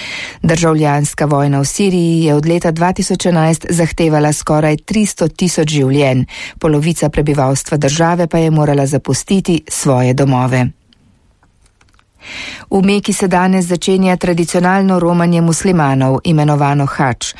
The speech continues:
Udeležuje se ga približno milijon štiristo tisoč muslimanov iz tujine, med njimi trinajst iz Slovenije.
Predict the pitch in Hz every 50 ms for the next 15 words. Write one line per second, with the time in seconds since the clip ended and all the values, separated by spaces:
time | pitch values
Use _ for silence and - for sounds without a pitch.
0 | - - - - - - 175 165 165 156 156 156 156 170 170 165 160 160 - -
1 | 165 170 156 - - 160 156 165 160 156 160 165 151 156 151 147 156 160 165 180
2 | 190 196 180 - - - 180 170 - - 170 160 - 202 - - 165 - - 170
3 | 160 - - 165 156 151 143 147 156 156 151 147 147 143 - - - 165 170 180
4 | 190 180 165 147 139 131 - - - - - - 202 196 180 196 196 202 202 190
5 | 185 170 - 165 170 165 160 156 160 156 - - - 196 - - 208 202 180 175
6 | 156 143 139 135 131 127 127 127